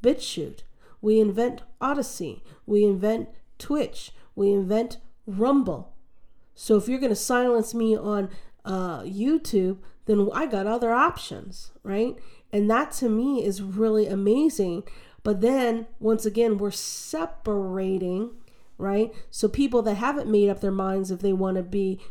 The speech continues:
B M L or if they wanna be a patriot. Now, there's a difference, because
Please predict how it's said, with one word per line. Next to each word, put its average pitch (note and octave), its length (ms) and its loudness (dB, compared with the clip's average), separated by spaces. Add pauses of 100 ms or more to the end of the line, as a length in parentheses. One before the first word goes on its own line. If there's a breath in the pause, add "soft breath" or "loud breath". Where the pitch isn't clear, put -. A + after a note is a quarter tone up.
(140)
B G#3 160 4
M F#3+ 160 4
L F#3+ 400 -2 (120)
or G3 100 -2
if F#3+ 60 -2
they G#3 100 2
wanna F#3+ 240 0
be F#3 140 0
a F3+ 40 -2
patriot. - 640 -4 (380 soft breath)
Now, G#3 140 0
there's G3+ 240 2
a F#3+ 40 0
difference, G3+ 520 -2
because F#3+ 520 -4